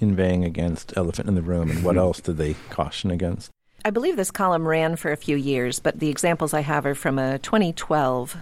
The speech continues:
Speaker 3: edition of the column. And they also warn against the phrase "air their dirty laundry" and
Speaker 1: Huh.
Speaker 3: "heavy as lead" and "light as a feather."
Speaker 1: I can see all of these coming back in a hundred years.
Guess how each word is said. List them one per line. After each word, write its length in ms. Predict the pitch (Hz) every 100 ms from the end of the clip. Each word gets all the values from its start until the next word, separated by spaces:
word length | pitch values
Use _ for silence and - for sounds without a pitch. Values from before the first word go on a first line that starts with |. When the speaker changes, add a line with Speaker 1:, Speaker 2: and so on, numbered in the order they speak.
| -
Speaker 3:
edition 400 | 156 160 135 139
of 180 | 131 123
the 80 |
column. 440 | 123 127 123 117 135 _ _ -
And 120 | 180
they 120 | 190 185
also 800 | 208 233 - 190 165 156 151 -
warn 340 | 170 170 170 165
against 480 | 160 156 147 147 -
the 40 |
phrase 320 | - 151 147 - -
"air 340 | 156 165 180
their 220 | 170 151
dirty 400 | 147 151 151 160
laundry" 640 | 151 139 139 139 151 202 311 _ _ _ -
and 380 | 151 151 151 147
Speaker 1:
Huh. 60 | -
Speaker 3:
"heavy 360 | 226 240 269 -
as 260 | 208 202
lead" 600 | 175 180 190 208 233 269 -
and 220 | 175 165 -
"light 480 | 147 151 180 - - -
as 180 | 170 165
a 60 |
feather." 500 | 156 - 147 147 233 277 _ _
Speaker 1:
I 120 | - 139
can 140 | 196
see 160 | - 185
all 260 | 131 143
of 80 | 135
these 160 | 117 -
coming 360 | - 104 98
back 420 | 85 85 85 - -
in 160 | - 92
a 60 | 80
hundred 280 | 82 78
years. 460 | 73 58 - - -